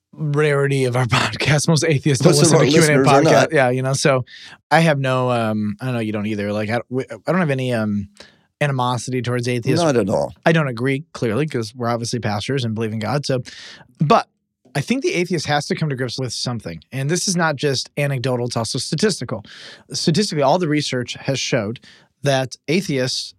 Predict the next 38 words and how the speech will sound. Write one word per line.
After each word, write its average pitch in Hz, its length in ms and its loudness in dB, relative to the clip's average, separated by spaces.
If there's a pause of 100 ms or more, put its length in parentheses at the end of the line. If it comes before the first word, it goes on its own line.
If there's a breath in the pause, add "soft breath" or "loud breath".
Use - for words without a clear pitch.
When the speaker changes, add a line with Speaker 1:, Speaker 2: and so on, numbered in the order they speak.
Speaker 1:
are, 135 280 4
by 143 280 2
and 180 120 -2
large, 135 360 -2
angrier 170 560 -2
and 143 220 -2
reactive 135 760 0
against 131 320 -4
experiences 151 1000 -2
or 143 160 0
injustices 123 680 -4
that 123 160 -4
they, 131 100 -2 (140)
or 147 180 -2 (320 loud breath)
experiences 180 420 2
that 151 140 2
they 147 140 2
perceive 135 300 -2
to 123 60 -4
be 123 100 -2
injustice. - 420 -6 (340 loud breath)
It's 170 100 4
also 226 440 4
interesting 165 440 -2
that 139 140 -2
the 147 60 0
vast 151 580 0 (500 loud breath)
majority 151 600 2
of 135 120 -4
communist 143 420 -2
world 131 200 -2
dictators 131 460 -2
have 131 120 -4
been 131 100 -4
atheists 123 340 -4
to 127 60 -4
some 165 220 0
Speaker 2:
Yeah, 151 60 2